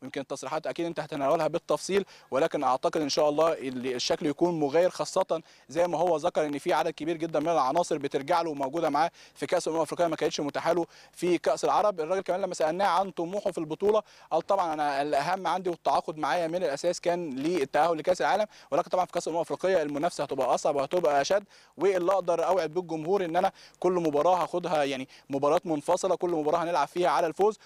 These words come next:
واتكلم طبعا بالتحديد على المنتخب النيجيري صاحب اول مواجهه ان شاء الله يوم حداشر يناير الجاري ان شاء الله في اول مباراه في المجموعه الرابعه اللي فيها منتخب مصر بجانب غينيا بيساو والسودان. قال: "طبعا ده منتخب كبير وسبق ليه الوصول اكثر من مره لكاس العالم، وعنده مجموعه كبيره وكتيبه كبيره جدا من المحترفين،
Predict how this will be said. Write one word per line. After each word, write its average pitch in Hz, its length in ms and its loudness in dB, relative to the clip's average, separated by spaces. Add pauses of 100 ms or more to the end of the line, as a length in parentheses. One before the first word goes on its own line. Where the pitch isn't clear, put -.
(120)
واتكلم 160 340 -2
طبعا 170 240 0
بالتحديد 160 360 -6
على 156 140 0
المنتخب 160 380 -2
النيجيري 139 480 -4
صاحب 160 240 -2
اول 156 180 2
مواجهه 151 240 0
ان 143 60 -4
شاء 156 160 2
الله 160 200 2 (300)
يوم 156 180 -2
حداشر 156 400 -2
يناير 160 280 2
الجاري 160 260 0
ان 156 40 -4
شاء 160 140 2
الله 170 120 2
في 131 180 0
اول 160 200 2
مباراه 147 360 2
في 170 220 0
المجموعه 151 420 0
الرابعه 165 220 2
اللي 143 180 -6
فيها 175 180 -4
منتخب 156 380 -6
مصر 170 200 0
بجانب 151 300 0
غينيا 151 220 0
بيساو 147 380 0
والسودان. 170 400 0 (300)
قال: 147 100 -2
"طبعا 165 280 0
ده 156 100 2
منتخب 160 380 -2
كبير 165 320 0
وسبق 160 240 0
ليه 151 100 -2
الوصول 160 340 -2
اكثر 160 260 -2
من 143 180 -2
مره 160 240 2 (240)
لكاس 127 280 -2
العالم، 156 280 0
وعنده 151 300 -2
مجموعه 147 360 -2
كبيره 151 260 -2
وكتيبه 151 320 -6
كبيره 147 240 -2
جدا 147 220 -2
من 143 100 0
المحترفين، 160 560 -2